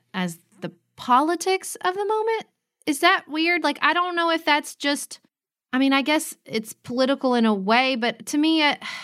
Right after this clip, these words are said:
<sighs> you know, I got in a really long text exchange with my father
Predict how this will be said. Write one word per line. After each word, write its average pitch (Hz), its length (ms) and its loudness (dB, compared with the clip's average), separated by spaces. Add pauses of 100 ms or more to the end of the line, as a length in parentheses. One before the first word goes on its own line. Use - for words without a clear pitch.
(160)
<sighs> - 400 -20
you 220 100 -4
know, 214 80 0
I 220 100 2
got 262 160 0
in 240 40 2
a 214 60 0
really 208 300 -2
long 185 420 2
text 185 300 -4
exchange 165 680 -6 (440)
with 202 100 -4
my 190 160 4
father 170 680 0